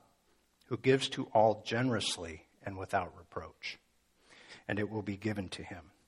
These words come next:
But he must ask in faith without any doubting, for the one who doubts is like the surf of the sea, driven and tossed by the wind. You know, as followers of Christ,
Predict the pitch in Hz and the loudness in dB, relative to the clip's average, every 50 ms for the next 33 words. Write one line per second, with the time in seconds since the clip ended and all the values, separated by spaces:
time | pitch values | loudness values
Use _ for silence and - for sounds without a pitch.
0 | _ _ _ - - - - - _ - 120 110 104 113 131 151 151 - 151 143 | _ _ _ -20 -20 -20 -20 -20 _ -2 -2 0 4 6 6 6 8 10 10 10
1 | 143 - - - 127 117 117 - - 208 175 123 117 110 - - - - - - | 10 8 4 0 -2 -2 2 8 8 8 10 8 4 0 -4 -10 -14 -18 -6 -6
2 | 117 - - 113 107 98 - - 110 113 135 143 131 117 101 101 90 87 92 87 | -2 2 4 4 4 4 2 -4 0 2 2 4 4 2 0 0 -2 -4 -6 -8
3 | 92 98 - - 110 92 101 95 98 113 117 120 113 135 131 127 127 117 101 92 | -8 -10 -4 -4 -4 -2 -2 -4 -2 0 0 0 0 0 -2 2 2 2 2 2
4 | 95 92 - - - 98 - 117 101 95 - - - - - - 113 110 110 - | -4 -6 -6 -8 -8 -6 -6 -6 -6 -8 -8 -6 -4 -4 -2 0 -2 -2 -2 -6
5 | - 117 110 107 117 - - - 117 98 92 90 90 - _ _ _ - - - | -8 -12 -8 -6 -4 -4 -2 -2 -4 -4 -8 -10 -14 -16 _ _ _ -12 -4 -4
6 | 107 107 101 107 101 101 101 101 - - - - - - - - - 87 87 90 | -4 -2 -2 -4 -4 -4 -6 -6 -6 -6 -4 -4 -4 -6 -4 -4 -6 -6 -6 -12
7 | 80 82 85 78 76 _ - _ _ _ _ _ _ _ _ _ _ _ _ _ | -14 -14 -16 -16 -16 _ -20 _ _ _ _ _ _ _ _ _ _ _ _ _
8 | _ _ _ _ _ _ _ _ - - - _ - - - - - - - - | _ _ _ _ _ _ _ _ -16 -16 -16 _ -20 -20 -20 -20 -20 -20 -20 -20
9 | - - - - _ _ - 147 151 143 131 - - 165 156 175 196 196 202 196 | -20 -20 -20 -20 _ _ 8 10 10 10 8 12 12 12 12 12 12 12 12 12
10 | 175 151 156 - - - 160 147 120 98 101 120 - - - - | 10 8 2 2 10 12 12 12 12 8 2 0 0 -2 -2 -6